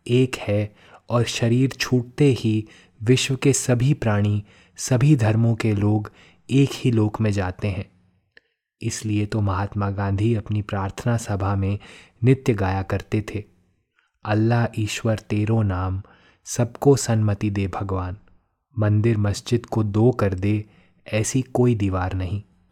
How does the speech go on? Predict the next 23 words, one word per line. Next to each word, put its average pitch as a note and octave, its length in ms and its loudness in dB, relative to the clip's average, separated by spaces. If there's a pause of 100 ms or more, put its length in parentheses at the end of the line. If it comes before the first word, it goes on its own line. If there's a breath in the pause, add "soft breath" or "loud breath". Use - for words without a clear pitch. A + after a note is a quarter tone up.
(1400)
भारतवर्ष G2+ 840 -2 (420 soft breath)
ऐसा A2+ 380 2
प्राचीन G#2 600 0
देश, G#2 420 -2 (420 loud breath)
जहाँ A#2 380 4
वेदों G#2 500 2
उपनिषदों A2+ 720 0
की A2+ 140 -2
रचनाएं G#2 540 0
हुईं, G2+ 320 -2 (720 soft breath)
वाल्मीकि A2 800 2
एवं A2 300 0
तुलसी A2 480 0
जैसे A#2 360 0
संत B2 400 0
पैदा G2+ 340 -2
हुए G#2+ 440 0 (420 loud breath)
और A#2 180 4
सूफी B2 460 0
संतों A#2+ 500 0
के A2 180 0
यहाँ G#2 260 0
तो A2 360 0